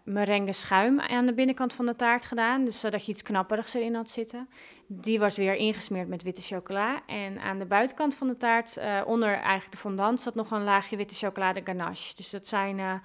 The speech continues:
allemaal smaken die heel goed bij elkaar combineren.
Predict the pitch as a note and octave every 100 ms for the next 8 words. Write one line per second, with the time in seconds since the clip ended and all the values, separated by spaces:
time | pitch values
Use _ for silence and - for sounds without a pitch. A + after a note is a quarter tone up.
0 | - - - G#3+ G#3 G3+ G3+ - - A3+
1 | A3+ A#3 G#3+ G3 G3 A#3+ B3 A3 G3+ F#3+
2 | F#3+ F3+ - G3+ G3 F3+ F#3+ A#3+ C4+